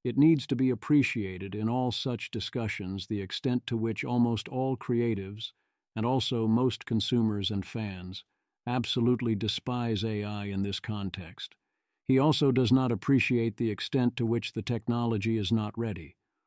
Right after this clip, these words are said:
All this talk of innovation and new forms and six-second dance videos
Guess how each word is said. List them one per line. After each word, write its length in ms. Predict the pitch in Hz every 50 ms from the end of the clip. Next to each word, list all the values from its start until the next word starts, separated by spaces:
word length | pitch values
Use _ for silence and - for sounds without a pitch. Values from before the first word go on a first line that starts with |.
| _ _ _ _ _ -
All 200 | 120 131 135 127
this 260 | 127 127 117 - -
talk 300 | - 131 131 127 120 -
of 100 | 117 101
innovation 720 | 117 123 120 113 101 110 117 113 117 101 - - 120 113 113
and 220 | 110 107 107 107
new 160 | 117 123 120
forms 580 | 107 - - 120 120 117 113 113 113 113 107 117
and 160 | 113 107 101
six-second 720 | - - - 135 - - - - 127 117 - 117 107 98
dance 360 | 90 110 113 117 113 107 -
videos 580 | - 120 117 113 110 104 104 104 107 110 104